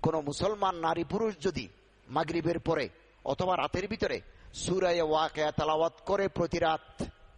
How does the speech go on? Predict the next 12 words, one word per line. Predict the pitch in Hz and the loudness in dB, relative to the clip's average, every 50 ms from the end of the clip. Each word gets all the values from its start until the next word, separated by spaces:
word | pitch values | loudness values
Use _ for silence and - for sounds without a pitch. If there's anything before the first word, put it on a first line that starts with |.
| - - - - - - - | -20 -20 -20 -20 -20 -20 -6
সূরা | - - 175 175 185 185 196 226 262 294 - - - - - | -2 0 2 4 6 6 6 6 4 2 0 -2 -10 -14 -4
ওয়াকিয়া, | - 160 156 151 151 - 170 160 156 156 156 156 139 - - - - - | 0 2 2 2 0 0 0 0 2 2 0 0 -2 -6 -14 -20 -16 -10
এটা | - - 160 | -6 -4 -2
কোরআন | 160 170 175 175 | 0 0 0 0
শরীফে | 147 180 196 208 202 208 | 0 0 2 4 4 4
আছে, | 196 190 - - 214 190 - - - - - - - - - - - - - - - - - - - | 2 2 0 -2 -4 -4 -6 -10 -20 -20 -20 -20 -20 -20 -20 -20 -20 -20 -20 -20 -20 -20 -20 -14 -10
"লাম | - 123 147 214 254 240 | -4 0 2 2 2 0
তুসিবহু | 220 - 190 185 - - 294 254 247 214 185 233 233 208 | -2 -4 -4 -2 0 -2 0 2 0 2 4 4 4 2
ফাকাতুন | 180 - - 180 214 196 - - 180 - 185 180 175 - - | 0 0 0 2 2 2 0 -2 -2 -2 -4 -6 -6 -4 -2
আবাদা", | - 151 190 202 175 156 143 107 - - - - - - - | 0 2 2 2 2 0 -2 -2 -4 -8 -18 -20 -20 -20 -14
জীবনে | 123 - - - 233 196 247 247 247 | -6 -2 0 0 2 2 2 2 2
কোনোদিন | 247 269 330 320 302 - 240 180 131 98 | 0 2 0 0 2 2 -2 -2 -4 -10